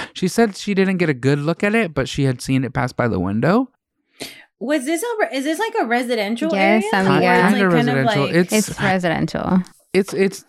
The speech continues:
Speaker 1: it's, it's residential, but, like, I don't think they even had sidewalks
Speaker 3: No, they
Speaker 1: in that
Speaker 3: didn't.
Speaker 1: neighborhood.
Speaker 3: Like I said, they didn't have sidewalks, lamps, nothing.
Speaker 1: It's kinda weird 'cause
Speaker 2: Was
Speaker 1: it's,
Speaker 2: there a
Speaker 1: it's in the
Speaker 2: rancho
Speaker 1: city.
Speaker 2: nearby? <laughs> I'm just
Speaker 1: No,
Speaker 2: kidding.
Speaker 1: this is, like, in the city, but
Speaker 2: Okay.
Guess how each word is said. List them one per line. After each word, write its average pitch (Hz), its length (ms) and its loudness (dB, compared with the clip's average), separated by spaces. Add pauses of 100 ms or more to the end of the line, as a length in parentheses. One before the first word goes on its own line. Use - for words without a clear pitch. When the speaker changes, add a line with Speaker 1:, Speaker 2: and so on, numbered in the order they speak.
Speaker 1:
it's, 160 220 2 (120)
it's 156 240 -2
residential, 156 720 0
but, 113 640 0 (480)
like, 127 160 -4
I 135 60 0
don't 165 160 0
think 170 160 -2
they 147 100 4
even 131 160 2
had 123 140 2
sidewalks 135 680 -2 (320)
Speaker 3:
No, 190 360 2
they 185 80 0
Speaker 1:
in 131 80 0
that 135 160 4
Speaker 3:
didn't. - 180 2
Speaker 1:
neighborhood. 151 240 2
Speaker 3:
Like 220 140 2
I 247 80 2
said, 233 180 -2
they 196 100 2
didn't 190 180 2
have 185 180 0
sidewalks, 196 560 -2
lamps, 175 600 0
nothing. 175 640 2 (100)
Speaker 1:
It's - 180 -4
kinda 214 260 0
weird 151 360 0
'cause 139 160 0
Speaker 2:
Was 156 80 4
Speaker 1:
it's, 233 100 -4
Speaker 2:
there 277 80 0
a 320 60 2
Speaker 1:
it's 254 180 2
in 226 120 4
the 233 80 4
Speaker 2:
rancho - 100 0
Speaker 1:
city. 156 280 2
Speaker 2:
nearby? 339 280 0 (100)
<laughs> - 80 -8
I'm 240 80 2 (100)
just - 40 0
Speaker 1:
No, 131 220 2
Speaker 2:
kidding. 165 120 4
Speaker 1:
this 160 160 -2
is, 196 140 -4
like, 240 180 0
in 190 80 2
the 151 140 2
city, 190 640 0 (120)
but 135 520 0 (460)
Speaker 2:
Okay. 208 520 -2